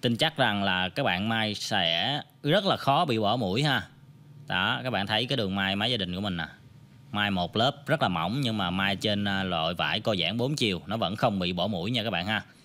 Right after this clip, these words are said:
Đó. May rất là ok, không bị bỏ mũi. Đó là do, cái này là do mình chỉnh thôi nha các bạn.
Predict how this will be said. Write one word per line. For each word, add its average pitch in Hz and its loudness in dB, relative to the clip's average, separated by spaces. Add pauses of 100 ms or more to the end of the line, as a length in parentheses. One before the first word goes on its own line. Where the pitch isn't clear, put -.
(220)
Đó. 92 0 (3500)
May 104 -2
rất 123 0
là 135 0
ok, 104 0
không 101 -2
bị 95 -2
bỏ 90 -2
mũi. 101 -4 (280)
Đó 113 -2
là 131 2
do, 113 2 (640)
cái 165 0
này 135 2
là 101 0
do 131 2
mình 113 2
chỉnh 95 -2
thôi 147 0
nha 131 -2
các 147 -2
bạn. 95 0